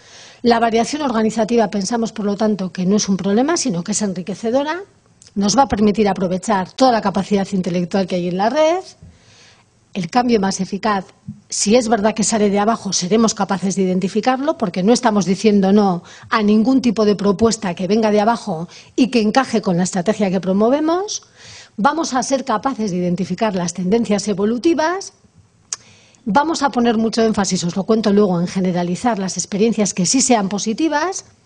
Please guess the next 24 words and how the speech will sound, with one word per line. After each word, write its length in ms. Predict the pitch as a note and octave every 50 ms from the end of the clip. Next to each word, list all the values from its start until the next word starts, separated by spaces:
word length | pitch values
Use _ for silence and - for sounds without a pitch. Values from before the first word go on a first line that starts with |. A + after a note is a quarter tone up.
| _ _ _ _ _ - - _ _ _ _ _ _ -
Y 400 | A#3 F#3+ F3 E3 D#3+ D#3+ D#3+ D3+ -
somos 340 | - A3 A#3+ C4 D4 - -
humildes, 580 | G3+ F#3+ A#3 D4+ D#4+ B3+ F3+ D#3+ D#3+ E3 -
no 220 | G3 A3 C4 C#4+ C4
pensamos 480 | C4 A3 A3 G#3+ C4 B3+ B3 C4 B3+
que 140 | - - F3
lo 100 | D#3+ F3
sabemos 500 | - F3+ E3 E3 F#3+ E3+ E3 E3+ - -
todo, 320 | - F#3+ E3 D#3+ D3+ D3 D3+ - _ _
¿eh? 220 | G3+ F#3+ A3+ D4+ E4 - _ - - - - - _
Pensamos 440 | - F3+ E3+ - A#3+ A#3 B3 B3 -
que 120 | - G#3+
nuestra 340 | F3+ F#3 F3+ - - G#3 F3+
labor 240 | F#3 G3 A3+ C4 A#3+
desde 180 | A#3+ A3 G3+
el 80 | G#3+ F#3+
departamento 680 | G3+ G3+ - F#3+ F3+ - G3+ G3 G#3 G#3 G3 G#3 G3+ G#3
es 300 | G#3 G3 F#3+ F#3 - - - - _ _ _ _ -
identificar 720 | C4 A3+ A3+ A3 A3 A3 G#3 - A3 - C#4 C#4 A#3+ A3+
grandes 400 | A3+ B3+ D4 D4 C4+ A3+ G#3 E3
desafíos, 880 | F#3 F#3 - G3 F#3 D#3+ - A#3+ A#3+ A#3+ C4 C#4 D4+ F4 F#4 - - - - - - - _
áreas 400 | - C4+ C#4 C4+ B3 A3 G#3+ F#3
de 120 | F3+ G3 F#3+
retos, 580 | E3+ A3 A#3+ B3 B3+ C4+ C4+ D#4 E4+ E4+ -